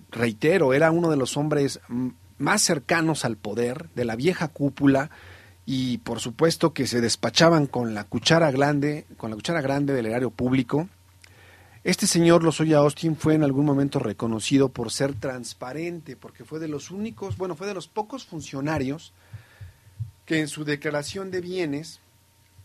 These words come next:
no ocultó nada, ¿no? Tenía una fortuna en cuentas bancarias cercana a los treinta millones de pesos,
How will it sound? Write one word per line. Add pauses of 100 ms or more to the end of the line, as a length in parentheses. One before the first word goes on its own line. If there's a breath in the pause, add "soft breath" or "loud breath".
(220)
no
ocultó
nada, (140)
¿no? (160)
Tenía
una
fortuna
en
cuentas
bancarias
cercana
a
los
treinta
millones
de
pesos,